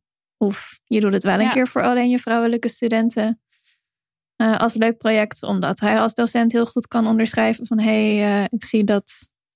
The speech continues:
Speaker 1: in de buitenwereld," wat hij denk ik, eh, goed ziet. Ehm, dat daar nog wel eens wat, eh, wat fout gaat op dit gebied. Of vrouwen minder snel naar voren stappen of, of worden gezet. Dus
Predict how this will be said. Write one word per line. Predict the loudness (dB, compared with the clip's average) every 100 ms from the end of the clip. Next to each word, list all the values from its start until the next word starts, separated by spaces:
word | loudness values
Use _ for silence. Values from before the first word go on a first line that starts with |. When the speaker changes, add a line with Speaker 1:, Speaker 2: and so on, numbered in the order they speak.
| _ _ _ _ _
Speaker 1:
in | 0 2 4
de |
buitenwereld," | 4 2 0 -2 -2 0 -2 -4 -8 -20 _ _
wat | -4 -4 -2
hij | -4
denk | -4 -6
ik, | -8 -6
eh, | -6 -4 -6 -10 _ _ -6
goed | -6
ziet. | -4 -6 -6 -20 _ _ _ _ _ _ _ _ _ _ -6
Ehm, | -2 0
dat | 0 2
daar | 2
nog | 2 0
wel | 0 2
eens | 0
wat, | 0 -2 -4
eh, | -6 -2 -2 -4 -2
wat | -2 0
fout | 0 0
gaat | 0 0
op | 0
dit | -2
gebied. | -2 -2 -2 -2
Of |
vrouwen | -4 0 2
minder | 2 2 0
snel | 0 0
naar | 0
voren | 0 0 0
stappen | 0 0 2 0 0
of, | -6 -10
of | -8 -6
worden | -2 0 0
gezet. | -2 0 0 -2 -10
Dus | -8 -8 -12